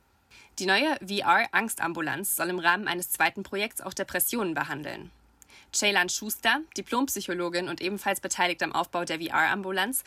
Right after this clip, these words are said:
hat in ihrer Studie letztes Jahr herausgefunden, dass in einer Virtual Reality gesehene Bilder mit positivem oder negativem Inhalt, also zum Beispiel ein lachendes Kind oder ein verletzter Hund, die Erinnerung an bestimmte Situationen, die mit den Fotos verbunden sind, begünstigen.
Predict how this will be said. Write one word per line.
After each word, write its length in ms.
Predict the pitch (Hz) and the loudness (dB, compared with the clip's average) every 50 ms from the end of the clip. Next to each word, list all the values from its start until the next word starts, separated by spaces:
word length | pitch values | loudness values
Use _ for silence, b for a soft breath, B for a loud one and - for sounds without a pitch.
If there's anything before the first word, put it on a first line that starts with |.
| B B B | B B B
hat 140 | B 196 - | B -4 -4
in 80 | 190 185 | -2 -2
ihrer 140 | 175 180 180 | -2 -2 -2
Studie 380 | - - 233 254 254 196 180 | -2 0 2 2 2 4 2
letztes 340 | 180 175 175 - - 180 - | 0 0 -2 -4 -4 -2 -2
Jahr 100 | 175 170 | 0 2
herausgefunden, 840 | 175 165 160 160 175 - - - - 202 196 190 - 185 202 220 - B B B | 2 2 2 2 0 -2 -6 -8 -6 -4 -4 -4 -4 -6 -6 -6 -8 B B B
dass 160 | B 202 - 196 | B -2 -2 -2
in 80 | 185 | -2
einer 200 | - 190 185 185 | 0 0 2 2
Virtual 380 | 185 190 208 - - 208 185 185 | 2 2 0 0 -2 -2 -2 -2
Reality 560 | 180 175 - 202 247 240 190 - - 190 175 | 0 0 2 2 0 0 -2 -4 -6 -6 -6
gesehene 340 | 175 180 165 170 170 175 170 | -4 -4 -2 -2 -2 -4 -4
Bilder 420 | 151 180 185 202 196 175 170 185 | -2 -2 0 2 4 4 4 4
mit 220 | 185 175 170 - - | 2 0 -6 -10 -8
positivem 640 | - 196 196 196 208 - - 226 208 208 208 202 170 | -6 -4 -4 -4 -4 -6 -4 -4 -4 -2 -4 -4 -2
oder 160 | 185 180 165 | -2 -2 -2
negativem 520 | 165 175 175 185 196 - - 208 202 - | -2 -2 -2 -2 -2 -2 -2 -4 -4 -4
Inhalt, 340 | 208 208 208 220 233 269 - | -4 -2 -2 0 -2 -2 -2
also 280 | - 185 170 170 151 156 B B B B B | -4 -4 -4 -4 -4 -6 B B B B B
zum 140 | B 175 | B -4
Beispiel 260 | 165 165 175 - 175 - | -2 0 0 0 0 -2
ein 100 | 160 160 | 0 2
lachendes 380 | 160 - - 170 - - - | 2 2 0 -2 -6 -4 -4
Kind 420 | - - 226 214 208 208 208 - - | -2 0 0 0 0 0 -2 -2 -2
oder 160 | 180 175 151 | 0 0 0
ein 140 | - - - | 0 -2 -4
verletzter 500 | - 165 160 165 - - - - 160 - | -4 -4 -4 -4 -4 -4 -6 -6 -6 -6
Hund, 320 | 180 180 196 226 - - B B B B B B B | -6 -4 -4 -4 -6 -6 B B B B B B B
die 80 | 196 | -2
Erinnerung 480 | 190 190 - 196 220 247 254 277 285 277 | -2 0 0 0 0 0 2 2 2 2
an 120 | - 185 | 0 -2
bestimmte 400 | 180 180 - - 175 180 - 185 | -2 -4 -4 -4 -4 -4 -4 -6
Situationen, 800 | 170 175 170 - 170 156 - - 185 185 196 185 190 196 226 220 | -8 -8 -8 -8 -8 -6 -6 -4 -2 -2 0 0 -2 -2 -4 -4
die 80 | - 185 | -4 -4
mit 140 | 185 180 - | -4 -2 -4
den 100 | 170 170 | -4 -6
Fotos 320 | - - 196 165 180 165 - | -6 -6 -6 -6 -6 -6 -6
verbunden 460 | - 180 165 185 214 226 - - 185 | -6 -6 -4 -4 -4 -4 -4 -6 -8
sind, 320 | - 165 165 170 - - B B B B | -8 -6 -8 -8 -8 -10 B B B B
begünstigen. 720 | - 180 - 196 190 208 - - - 165 - - 113 175 | -10 -6 -4 -2 -2 -2 -2 -4 -6 -6 -8 -8 -10 -12